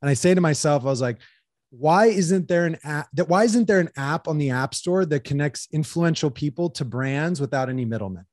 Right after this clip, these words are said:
I was, like, thinking to myself, like, "I'm twenty-four years old. I'm like, why isn't there an app on the App Store that does this?" So obviously I went and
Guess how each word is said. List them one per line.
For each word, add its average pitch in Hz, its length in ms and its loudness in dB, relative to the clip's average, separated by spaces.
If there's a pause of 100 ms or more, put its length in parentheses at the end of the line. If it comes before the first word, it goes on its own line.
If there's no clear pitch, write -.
(140)
I 135 60 -10
was, 131 100 -4
like, 139 180 -4
thinking 170 200 2
to 170 40 0
myself, 147 380 0
like, 139 120 -4
"I'm 180 120 -2
twenty-four 208 420 2
years 160 180 2
old. 143 220 0
I'm 147 80 -6
like, 147 160 -4
why 147 240 0
isn't 190 300 2
there 175 140 4
an 165 60 0
app 160 260 0 (140)
on 151 120 -6
the 147 80 -2
App 147 200 0
Store 143 220 -2
that 127 160 -4
does 127 260 0
this?" 127 280 -2 (540)
So 131 400 0 (180)
obviously 123 580 -2
I 131 80 2
went 120 240 0
and 110 160 -4